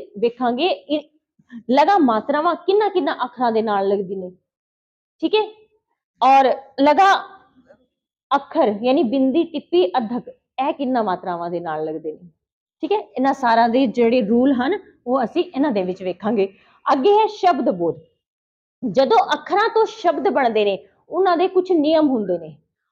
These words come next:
ਅੱਖਰ ਤੋਂ ਸ਼ਬਦ ਬਣਨ ਲਈ ਕੁਛ ਨਿਯਮ ਹੁੰਦੇ ਨੇ, ਉਹਦੇ ਵਿੱਚ ਸੰਧੀ ਆ ਗਿਆ, ਸਮਾਸ ਆ ਗਏ ਸਾਡੇ, ਠੀਕ ਹੈ? ਤਤਸਮ ਸ਼ਬਦ, ਤਦਭਵ ਸ਼ਬਦ, ਉਪਸਰਗ,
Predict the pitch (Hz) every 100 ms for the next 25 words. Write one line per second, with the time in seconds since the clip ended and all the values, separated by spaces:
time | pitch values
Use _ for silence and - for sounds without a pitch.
0 | _ 226 - 349 320 285 311 415 - 330
1 | 302 285 262 285 254 254 240 311 403 -
2 | - _ 381 392 508 349 294 302 269 240
3 | 240 220 285 311 415 415 320 320 330 339
4 | 240 220 233 226 247 240 254 247 220 220
5 | 214 220 214 208 - _ - 320 381 302
6 | 285 - 339 294 285 262 220 196 214 -
7 | _ - 277 262 294 269 277 254 226 262
8 | 269 - - 269 262